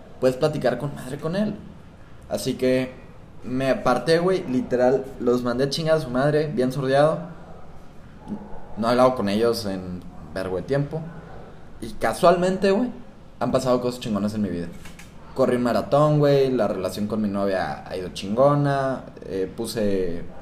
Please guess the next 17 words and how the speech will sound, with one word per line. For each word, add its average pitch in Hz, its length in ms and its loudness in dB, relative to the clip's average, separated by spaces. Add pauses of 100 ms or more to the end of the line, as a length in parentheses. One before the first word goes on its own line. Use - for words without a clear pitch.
(800)
puse 117 260 2
esto 120 240 0
de 104 100 4
la 98 100 0
marca 104 260 0
personal 107 500 0
y 110 40 0
en 101 80 2
redes 104 200 0
sociales 101 360 -4
ha 95 60 -6
crecido 101 280 -4
mucho, 143 380 0
el 120 80 -2
negocio 110 360 0
ha 104 60 -2
crecido. 135 800 2